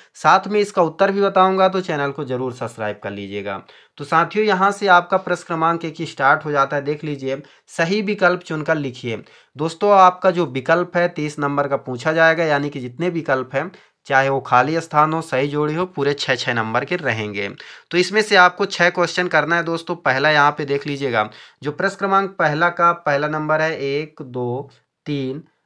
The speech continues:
और फिर इसके आगे देख लीजिए साथियों, ये हो गया आपका चार और ये हो गया प्रश्न क्रमांक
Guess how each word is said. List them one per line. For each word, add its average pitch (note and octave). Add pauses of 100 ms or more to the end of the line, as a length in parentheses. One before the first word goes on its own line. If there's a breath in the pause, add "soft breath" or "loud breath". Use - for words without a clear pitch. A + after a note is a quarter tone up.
और C3
फिर F#3+
इसके G3+
आगे F3
देख F3+
लीजिए F3+
साथियों, E3
ये E3
हो D3+
गया D3
आपका B2+
चार A#2 (340)
और C3
ये F#3
हो G3
गया F3
प्रश्न D3
क्रमांक B2